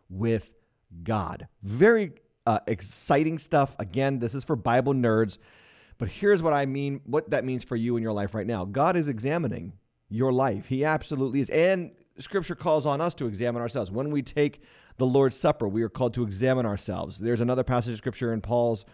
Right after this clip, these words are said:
writings where he says, "Examine yourself to see you, if you are in the faith. Test yourself."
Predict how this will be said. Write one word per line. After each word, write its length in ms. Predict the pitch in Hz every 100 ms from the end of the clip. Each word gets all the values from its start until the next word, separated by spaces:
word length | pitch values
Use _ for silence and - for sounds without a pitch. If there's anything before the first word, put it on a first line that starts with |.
| -
writings 320 | 117 120 113
where 100 | 113
he 140 | 107 110
says, 320 | 123 110 104
"Examine 420 | 98 113 139 143
yourself 300 | 135 135 131
to 80 | 117
see 160 | -
you, 260 | 131 135 131 -
if 120 | 127
you 140 | 123
are 80 | 131
in 200 | - 127
the 60 | 123
faith. 280 | 131 104
Test 320 | - 143 156 -
yourself." 400 | - - 90